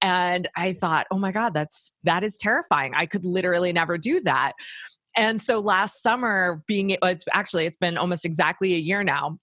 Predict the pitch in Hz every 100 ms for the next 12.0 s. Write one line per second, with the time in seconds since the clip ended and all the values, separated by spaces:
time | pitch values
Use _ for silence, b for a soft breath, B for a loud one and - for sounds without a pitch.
0 | - 180 220 220 190 180 - 208 226 269
1 | 233 190 - - 202 185 175 165 160 156
2 | 170 170 180 220 214 196 180 165 165 170
3 | - - 226 226 208 190 180 175 156 160
4 | 156 151 151 147 - 156 151 - B B
5 | B - 226 208 214 196 180 165 160 151
6 | 180 196 190 208 202 180 165 139 135 -
7 | B B - - 233 226 208 - - b
8 | - 226 185 185 175 160 - - - 180
9 | 165 165 165 151 160 147 143 - - 156
10 | 156 147 143 160 190 180 220 180 196 175
11 | 175 156 156 160 - - 175 147 151